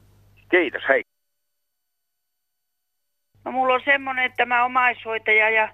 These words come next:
Speaker 2: tuota, niin, mä oon viisitoista vuotta hoitanut miestä, aivohalvauspotilas miestä kotona, ja sitten nyt heinäkuussa tuli, tuota, ö, lappu, ja että sun pitää nyt sitten viedä se mies vanhainkotiin, ja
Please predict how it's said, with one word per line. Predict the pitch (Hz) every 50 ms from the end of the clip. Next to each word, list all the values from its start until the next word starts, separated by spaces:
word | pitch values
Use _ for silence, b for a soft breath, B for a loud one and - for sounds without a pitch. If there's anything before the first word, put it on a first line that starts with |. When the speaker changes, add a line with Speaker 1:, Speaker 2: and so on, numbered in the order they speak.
| B B B B B B B B B _ - -
Speaker 2:
tuota, | 220 220 220 - 226 214
niin, | 226 220 220
mä | 226 233 226
oon | 226
viisitoista | 214 240 233 - - 226 220 - - 214 208
vuotta | 202 208 214 - - 214
hoitanut | 214 220 220 220 - 202 208 208 214
miestä, | 220 220 208 202 _ - 202
aivohalvauspotilas | 208 220 202 196 196 202 202 196 190 196 196 - - - 202 - 202 190 196 190 - -
miestä | 208 208 202 - - - 196 185 B B B B B B B
kotona, | - 220 208 - 220 208 202 190 190
ja | 196 196 190 185 - B B B B B B -
sitten | - 214 - - 220 214
nyt | 226 233 - -
heinäkuussa | - 202 220 247 240 233 233 220 - - - 208 - 226 214
tuli, | 214 - 214 208 214 208
tuota, | - 208 208 202 - 208 208 208 B B B B B B B B -
ö, | - - - - 156 - -
lappu, | 214 226 226 - _ - 196 202
ja | 202 202 190 185 190 - - - - - 190 - - -
että | 202 208 - 208 208
sun | - 240 220 208
pitää | 214 214 - 214 208
nyt | 214 220 - - -
sitten | 214 _ - 226 220 202 156 190 196 - _ -
viedä | 214 220 214 208 - -
se | 220
mies | 214 233 233 220 214 - -
vanhainkotiin, | 226 220 214 202 208 202 196 - - - - - 202 185 190 202 196
ja | 196 190 190